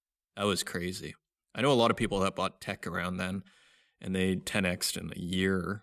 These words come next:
something. So, yeah, pretty interesting stuff. Since twenty sixteen, again, you might say a pretty straightforward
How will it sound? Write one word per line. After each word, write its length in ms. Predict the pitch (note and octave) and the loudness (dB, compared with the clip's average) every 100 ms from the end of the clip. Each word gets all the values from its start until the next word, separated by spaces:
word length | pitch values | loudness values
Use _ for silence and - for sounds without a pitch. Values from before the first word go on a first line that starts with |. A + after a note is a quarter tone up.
| - | -10
something. 380 | - - G2+ - _ _ _ | -14 -12 -12 -14 _ _ _
So, 840 | - - - B2 B2 A#2+ A#2 B2 - _ _ _ - | -4 2 6 8 8 8 8 4 -2 _ _ _ -4
yeah, 220 | A2+ G2 | 0 0
pretty 500 | - F#3 B3 A#3 - - | -2 -2 0 0 -2 -6
interesting 540 | A#2 B2+ G#2+ - G2 | -6 -2 0 0 0
stuff. 300 | F#2+ B2+ G#2+ | 0 4 4
Since 280 | - G#3 A#3 | 4 4 2
twenty 260 | - G#3 F3 | 0 2 2
sixteen, 500 | - E3+ - E3 F#3 | 2 2 2 2 4
again, 340 | A#2 B2 C3+ | 4 4 2
you 160 | C#3 B2 | 2 4
might 240 | A#2 A#2+ | 4 2
say 300 | - A#2 G#2+ | 2 4 4
a 140 | G#2+ G#2 | 2 -2
pretty 420 | _ - D#3+ B2+ | _ -2 2 2
straightforward 960 | - C3 A#2 - C3 A2 G#2+ G#2 G#2 | 4 4 2 2 2 4 6 4 0